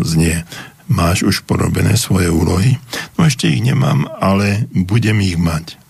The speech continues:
Ďalšia otázka, kedy ich budeš mať? No, keď sa vrátim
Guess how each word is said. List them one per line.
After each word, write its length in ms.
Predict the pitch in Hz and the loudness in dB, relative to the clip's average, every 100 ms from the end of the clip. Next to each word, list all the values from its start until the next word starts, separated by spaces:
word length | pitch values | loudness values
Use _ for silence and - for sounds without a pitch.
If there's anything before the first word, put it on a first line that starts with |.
| - | -6
Ďalšia 400 | 82 80 80 - | -2 -2 -2 -4
otázka, 480 | 87 - - - 82 | -4 -4 -4 -4 -2
kedy 240 | 147 123 92 | 0 2 2
ich 40 | 82 | 0
budeš 320 | 82 76 78 | -2 -2 -4
mať? 160 | 85 80 - - | -6 -8 -10 -6
No, 80 | - | -4
keď 180 | - 160 | -2 0
sa 140 | 160 | 0
vrátim 720 | 120 110 113 - 104 101 98 | 2 2 0 0 0 0 -4